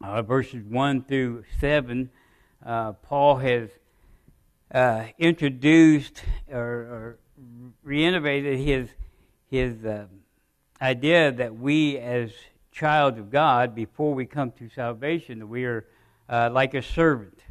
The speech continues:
We are no better or no higher than a servant, even though we are heirs to the kingdom. He talks about how we had, uh, been under the authority of the tutors and governors until the appointed time of the Father.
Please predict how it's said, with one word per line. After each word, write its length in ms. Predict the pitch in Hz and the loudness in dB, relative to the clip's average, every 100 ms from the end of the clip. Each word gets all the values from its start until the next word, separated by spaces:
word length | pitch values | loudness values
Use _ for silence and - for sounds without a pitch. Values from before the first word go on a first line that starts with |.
| - - _ _ | -2 -2 _ _
We 180 | 110 123 | -4 -2
are 120 | 123 | -2
no 180 | 123 135 | -2 -2
better 580 | 117 131 147 139 123 110 _ _ _ _ - | 2 4 4 2 -2 -6 _ _ _ _ -12
or 140 | 107 | -4
no 180 | 123 123 | 0 0
higher 400 | - 151 170 135 | 0 -2 0 0
than 180 | 113 113 | -2 -8
a 40 | |
servant, 400 | 107 123 127 147 | -6 -6 -6 -8
even 360 | 120 135 139 127 | -6 -6 -4 -2
though 160 | 135 | 0
we 380 | 127 123 147 143 | 0 -2 -4 -4
are 380 | 135 131 135 127 _ _ _ - | -4 -2 -2 -6 _ _ _ -6
heirs 320 | 143 135 123 | -2 0 -2
to 140 | - 110 | -6 -8
the 100 | 107 | -8
kingdom. 540 | - 160 151 110 95 _ - - _ _ _ _ _ _ _ - | -2 -2 -2 -10 -18 _ -20 -20 _ _ _ _ _ _ _ -10
He 120 | 127 | -4
talks 360 | 131 131 127 | 2 2 2
about 280 | 120 127 127 | -2 0 0
how 240 | 123 135 123 | 2 0 2
we 240 | 135 131 | 0 -2
had, 340 | 123 120 104 _ _ _ _ _ | 2 0 0 _ _ _ _ _
uh, 240 | 107 107 107 | -8 -6 -6
been 560 | 110 143 139 127 123 _ - | -2 0 2 0 -2 _ -2
under 260 | 151 143 | -2 0
the 220 | 131 127 123 | -2 -4 -4
authority 540 | 110 143 139 143 135 | -4 0 2 2 2
of 160 | 123 110 | -2 -4
the 100 | 113 | -10
tutors 500 | - 147 143 151 135 | -2 0 0 -2 -4
and 200 | 113 107 | -6 0
governors 540 | 127 135 139 151 165 - - _ _ _ | 0 0 -2 -2 -6 -12 -12 _ _ _
until 280 | 113 - 131 | -12 -8 -4
the 140 | 123 | -2
appointed 480 | 120 - 147 135 131 | -4 -6 -6 -6 -8
time 320 | 123 127 123 | -8 -4 -4
of 120 | 117 107 | -6 -12
the 80 | |
Father. 460 | 110 131 127 104 | -8 -2 -2 -2